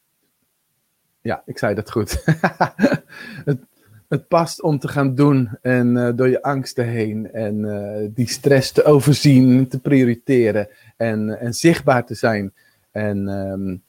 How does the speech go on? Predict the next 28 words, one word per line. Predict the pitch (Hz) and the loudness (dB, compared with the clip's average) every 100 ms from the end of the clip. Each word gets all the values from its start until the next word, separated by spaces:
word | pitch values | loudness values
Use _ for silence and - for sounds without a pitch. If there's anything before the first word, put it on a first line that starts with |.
| _ | _
dus | - 107 | -8 -4
al | - 190 180 | 2 2 4
die | 190 | 4
nieuwsbrieven | 202 254 269 - 220 202 208 | 6 6 6 4 4 4 4
eruit. | 185 160 160 - _ _ _ _ _ - | 4 2 0 -8 _ _ _ _ _ -6
Je | 139 | -2
weet | 156 196 233 | 2 2 2
genoeg. | - 220 196 175 - - _ _ _ _ _ _ _ _ _ _ _ _ | -2 -4 -2 -4 -8 -20 _ _ _ _ _ _ _ _ _ _ _ _
Al | 220 190 | -2 0
die | 185 175 | 0 0
webinars, | 170 233 262 214 208 - - - | 2 2 2 2 0 -4 -12 -10
stoppen | - 240 262 | -2 -2 0
met | 254 | -6
al | 226 202 | -4 -4
die | 196 | 0
webinars | 185 170 165 160 | 0 0 -2 -6
volgen. | - 147 131 135 135 _ | -6 -4 -4 -8 -12 _
Je | - | -10
hebt | 175 226 | -8 -8
het | 208 | -4
niet | 226 220 | -2 0
nodig. | 180 160 156 160 - _ _ | 0 -2 -2 -6 -10 _ _
Ga | _ - 196 | _ -10 -8
zelf | 180 185 185 180 | -4 0 0 -2
aan | 151 143 | -4 -6
de | |
slag. | 131 - 98 - | -6 -4 -4 -4
Dus | 117 117 | -8 -8